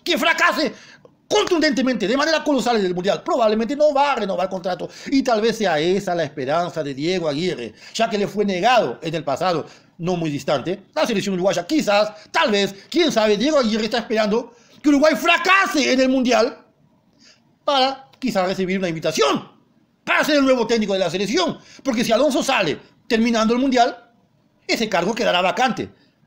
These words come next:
¿Correcto? Y ahora yo les digo el siguiente. O tal vez llegue una, una propuesta del exterior, vaya a saber. Cierto que están todos contentos para nada.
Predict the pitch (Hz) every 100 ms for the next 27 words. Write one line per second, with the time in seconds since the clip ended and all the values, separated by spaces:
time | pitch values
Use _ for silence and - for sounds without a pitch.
0 | _ _ _ _ 170 214 320 185 - -
1 | - - 330 392 440 349 277 285 277 240
2 | 208 - 107 - _ _ - 254 320 -
3 | 185 143 175 247 214 156 127 147 147 127
4 | 160 135 135 143 - 147 247 117 185 160
5 | 139 131 113 - - - - 440 370 359
6 | 320 320 320 - _ - 349 339 381 -
7 | 311 349 359 370 427 466 480 381 - -